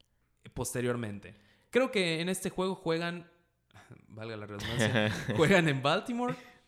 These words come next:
Speaker 2: Sí.
Speaker 1: Entonces, por eso voy con los Ravens. Pero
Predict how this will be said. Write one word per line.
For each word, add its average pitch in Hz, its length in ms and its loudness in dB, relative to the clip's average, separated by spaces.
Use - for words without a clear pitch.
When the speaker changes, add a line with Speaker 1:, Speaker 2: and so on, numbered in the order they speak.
Speaker 2:
Sí. 104 280 -2
Speaker 1:
Entonces, 131 300 -4
por 123 140 -2
eso 123 140 -4
voy 113 120 0
con 113 140 -6
los 107 140 -10
Ravens. 90 420 -12
Pero 190 500 2